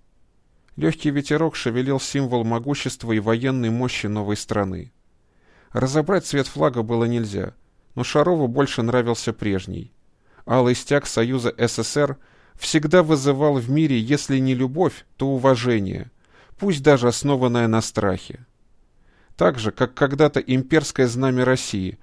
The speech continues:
чёрное с золотом и серебром. А новый трёхцветный был торговым флагом Российской империи.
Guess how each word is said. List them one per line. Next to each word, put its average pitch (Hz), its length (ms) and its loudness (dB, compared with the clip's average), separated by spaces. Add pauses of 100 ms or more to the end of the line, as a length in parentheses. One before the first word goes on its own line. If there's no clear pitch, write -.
(260)
чёрное 127 500 4
с 110 60 2
золотом 135 560 0
и - 20 -2
серебром. 101 640 -4 (760)
А 127 140 2
новый 156 300 2
трёхцветный 120 800 -4 (220)
был 170 240 6
торговым 143 560 4
флагом 123 460 0
Российской 110 560 -2
империи. 98 540 -6